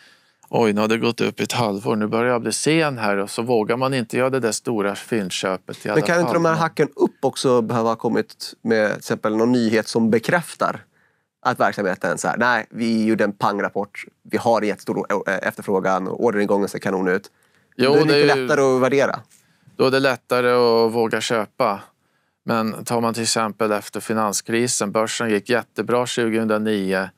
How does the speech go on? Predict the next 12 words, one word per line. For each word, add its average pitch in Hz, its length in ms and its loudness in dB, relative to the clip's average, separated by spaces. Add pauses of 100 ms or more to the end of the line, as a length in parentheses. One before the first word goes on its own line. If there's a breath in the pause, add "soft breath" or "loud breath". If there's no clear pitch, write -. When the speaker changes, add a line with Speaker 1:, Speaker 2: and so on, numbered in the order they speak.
(560)
Speaker 1:
året 104 400 2
då 107 80 0
B 101 320 2
N 98 120 -2
P 113 440 0
var 101 140 -2
minus 98 480 -4
fem 95 280 -4
procent 90 600 -4
och 101 60 -4
bolagsvinsterna 95 1000 -4
kraschade. 92 640 -2